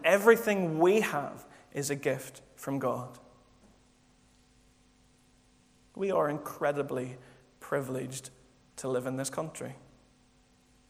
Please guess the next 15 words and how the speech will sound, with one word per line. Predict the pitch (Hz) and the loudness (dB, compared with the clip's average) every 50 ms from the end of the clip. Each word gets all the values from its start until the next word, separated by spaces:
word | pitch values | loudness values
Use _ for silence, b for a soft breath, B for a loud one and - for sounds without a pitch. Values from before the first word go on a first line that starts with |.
| _ _ _ _ _ _ _ _ _ _ _ - - | _ _ _ _ _ _ _ _ _ _ _ -10 -4
Every | - 160 170 160 - - 156 151 | 0 0 0 0 0 -2 -2 0
one | 143 160 165 175 180 | 2 2 2 2 2
of | 165 147 156 | 2 2 0
us | 147 151 - - | -2 -2 -4 -4
sitting | - - 147 160 175 170 160 | -2 -2 0 0 -2 -2 -4
here | 156 135 127 | -4 -6 -6
today | - - 139 139 139 151 143 147 | -6 -4 -2 0 0 0 0 0
is | 131 139 139 139 | 0 -2 -2 -2
amongst | 135 135 135 131 135 131 - - | -2 -2 -2 -4 -4 -6 -6 -6
the | 135 | -6
richest | 135 143 143 165 170 - - 190 175 165 - - - | -6 -4 -4 -4 -4 -4 -6 -8 -6 -8 -8 -10 -8
people | - 160 147 - 151 - 135 143 139 107 | -8 -8 -8 -8 -8 -8 -6 -4 -4 -4
in | - - 135 135 135 135 139 135 | -4 -6 -6 -6 -6 -6 -8 -8
the | 139 135 | -8 -8
world. | 135 139 135 - 131 120 117 117 117 - 123 135 - - - | -8 -10 -10 -10 -10 -10 -10 -10 -12 -14 -16 -18 -20 -20 -20